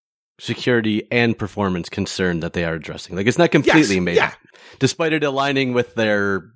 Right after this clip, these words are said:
Speaker 1: business values in, in a very direct way. So what, what is your opinion? This is a good decision and you are supportive, or this is not a good s-, decision?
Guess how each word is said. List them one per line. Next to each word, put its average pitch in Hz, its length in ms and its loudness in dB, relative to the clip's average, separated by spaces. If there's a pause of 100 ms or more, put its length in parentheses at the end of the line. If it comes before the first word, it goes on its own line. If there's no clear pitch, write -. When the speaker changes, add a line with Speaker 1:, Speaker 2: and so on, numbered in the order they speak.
(100)
Speaker 1:
business 101 500 -2
values 85 500 -2
in, 85 240 -8 (140)
in 90 100 -2
a 90 80 0
very 87 180 2
direct 85 240 -4
way. - 160 -8 (380)
So 151 160 0
what, 147 240 -2
what 170 120 2
is 151 160 0
your 143 260 4
opinion? 127 360 0
This 135 160 0
is 147 300 2
a 120 100 4
good 131 240 0
decision 135 680 0 (220)
and 113 140 4
you 120 140 4
are 113 100 4
supportive, 151 640 0
or 131 160 2
this 123 180 -2
is 120 220 -4 (300)
not 113 340 0
a 101 80 -8
good 90 200 -4
s-, - 160 -14 (120)
decision? 80 460 -12